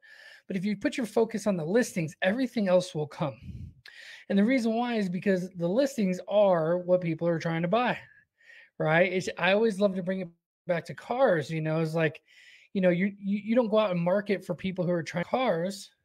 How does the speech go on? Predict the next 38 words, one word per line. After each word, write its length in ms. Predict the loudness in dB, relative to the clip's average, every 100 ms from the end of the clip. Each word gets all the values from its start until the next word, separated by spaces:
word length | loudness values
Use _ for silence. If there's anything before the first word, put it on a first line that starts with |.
| _ _ _
right? 340 | -4 -2 -2 -4 -14 -20 -20 _ -8
If 180 | -4
you're 240 | 0 0 0
a 120 | 0
car 240 | 2 2
salesman, 580 | 4 4 2 2 -4 -4
you 560 | -2 0 0 -2 -4 -8 _ _ _
work 400 | -20 -6 -2 -2
at 60 | -4
a 40 |
car 220 | -2 0 2
dealership 440 | 0 0 -2 -4
where 140 | -2 -4
the 60 |
cars 320 | 2 4 4
are. 180 | 2 -4 -8 _ _ _ -20 -20 -20 -20
So 240 | -2 6 6
if 120 | 6
you 120 | -2
wa-, 120 | -4 -4
if 180 | -4 -4
you 200 | -4 -6
apply 300 | -2 4 4
that 180 | 4 0
to 80 | 0
real 180 | 2 2
estate, 400 | 0 -2 -2 -6 -20 _ _
you 140 | 2
need 180 | 2 2
to 80 | 0
be 380 | -4 -2 -4 -6 _ _ _ -4
a, 380 | -2 0 -2 -4
you 140 | -2 0
need 120 | 0
to 80 | 0
find 240 | -2 -2
the 60 | 0
dealership, 640 | 4 4 4 2 -2